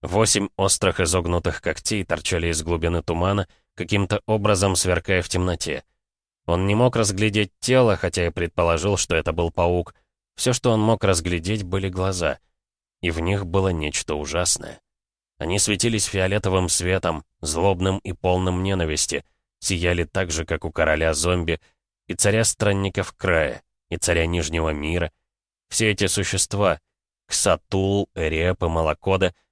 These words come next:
были слеплены из одной ткани. Все они были созданы Херобрином.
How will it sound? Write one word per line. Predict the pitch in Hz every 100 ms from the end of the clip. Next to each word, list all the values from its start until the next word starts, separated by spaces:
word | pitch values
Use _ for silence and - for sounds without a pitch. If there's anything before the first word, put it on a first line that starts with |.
| -
были | 92 120 110
слеплены | - 117 120 123 120 -
из | 104
одной | 101 95 107
ткани. | - - 82 58 - _ _ _
Все | - -
они | 117 113
были | 92 87
созданы | 82 - 90 87 90
Херобрином. | 85 - 87 87 92 80 65 60